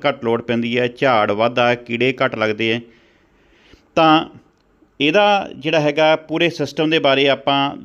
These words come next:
ਲਗਾਤਾਰ ਗੱਲ ਕਰਾਂਗੇ ਕਿ ਇਹ ਕੀ ਹੈਗਾ, ਕਿਵੇਂ ਫਾਇਦਾ ਹੈ।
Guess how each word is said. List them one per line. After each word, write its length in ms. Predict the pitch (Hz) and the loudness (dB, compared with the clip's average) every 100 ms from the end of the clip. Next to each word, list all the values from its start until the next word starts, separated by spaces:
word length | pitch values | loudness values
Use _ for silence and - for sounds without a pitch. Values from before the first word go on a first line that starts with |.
| 123 | -4
ਲਗਾਤਾਰ 580 | 135 147 175 175 156 139 | 0 2 2 2 0 0
ਗੱਲ 200 | 127 123 | 0 0
ਕਰਾਂਗੇ 440 | 123 113 120 120 | 0 0 0 -2
ਕਿ 340 | 120 127 123 - | 0 0 -2 -2
ਇਹ 140 | 139 127 | -4 -4
ਕੀ 400 | - 139 143 123 | -2 0 2 2
ਹੈਗਾ, 320 | 117 123 120 | 0 2 0
ਕਿਵੇਂ 380 | 120 135 135 131 | 0 -2 0 0
ਫਾਇਦਾ 420 | 110 101 107 | -2 0 0
ਹੈ। 60 | 110 | 0